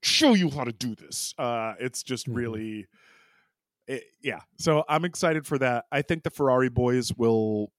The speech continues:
Speaker 1: maybe be the third step on the podium.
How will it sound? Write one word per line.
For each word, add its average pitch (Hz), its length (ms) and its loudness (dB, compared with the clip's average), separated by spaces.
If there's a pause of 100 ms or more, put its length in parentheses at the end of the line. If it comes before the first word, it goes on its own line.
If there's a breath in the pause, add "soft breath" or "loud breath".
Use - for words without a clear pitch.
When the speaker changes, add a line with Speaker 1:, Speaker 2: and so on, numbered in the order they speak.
Speaker 1:
maybe 117 960 -4 (580)
be 113 560 -2 (120)
the 110 100 0
third 110 360 -2
step - 300 -6
on 110 100 -4
the 107 60 -8
podium. 127 580 -2